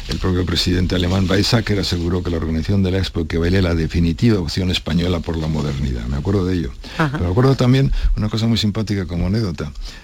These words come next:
Speaker 1: y además es que fue muy curiosa la repetición. El primer ministro de Estonia,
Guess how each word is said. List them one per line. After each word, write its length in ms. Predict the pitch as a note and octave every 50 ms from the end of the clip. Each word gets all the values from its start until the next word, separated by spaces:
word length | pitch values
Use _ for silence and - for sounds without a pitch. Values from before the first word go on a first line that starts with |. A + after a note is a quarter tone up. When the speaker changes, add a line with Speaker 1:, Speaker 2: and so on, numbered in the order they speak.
| - - - - - D#2+ - F2 F2 F2 F2 E2 - -
Speaker 1:
y 100 | F2 F2
además 320 | F2 F#2 F#2+ A2 A2+ A#2
es 60 | A2
que 140 | - - G2
fue 180 | F2 - A2 G#2+
muy 480 | G#2 - F#2+ F2+ F2+ F2+ F2+ G2 G2+
curiosa 380 | G2 - - G#2 G#2+ G2+ G#2 G#2+
la 100 | G2 F#2+
repetición. 580 | F2 F2 E2 - D#2+ - - - B2 A2+ D#2+ - -
El 160 | F2+ F2 E2+
primer 340 | - G2 G2+ A2 C3+ D3 C#3
ministro 420 | A#2+ A2 A2 A2 G#2 - - G2+
de 80 | F2+ F2+
Estonia, 480 | - - - G#2+ G#2+ - C3 D#3+ F3